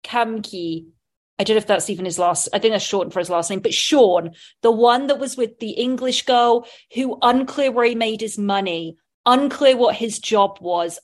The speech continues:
unclear of even his age. He was the man of mystery that Kate and I, when we were covering ninety Day Fiancé U K, were so obsessed with him. If you go onto our podcast, we even have a framed photo of him that we're holding together because we're so in love with them. And I am gonna play for you now. Let me turn up my volume. I'm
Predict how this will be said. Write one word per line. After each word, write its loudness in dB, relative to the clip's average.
unclear 0
of -6
even -2
his -4
age. -6
He -2
was 0
the 4
man 2
of -4
mystery -6
that -4
Kate -2
and -8
I, 0
when -6
we -4
were -6
covering 0
ninety -4
Day -10
Fiancé -8
U -6
K, 0
were 2
so 4
obsessed 0
with -2
him. 0
If -8
you -4
go 4
onto -2
our 0
podcast, -4
we -6
even -4
have -4
a -12
framed 0
photo 0
of -4
him -2
that -2
we're 2
holding 0
together -4
because -12
we're -4
so 2
in 0
love 0
with -8
them. -2
And -2
I 4
am -2
gonna -2
play -2
for -14
you -4
now. 0
Let -4
me -10
turn -10
up -8
my -2
volume. 0
I'm -16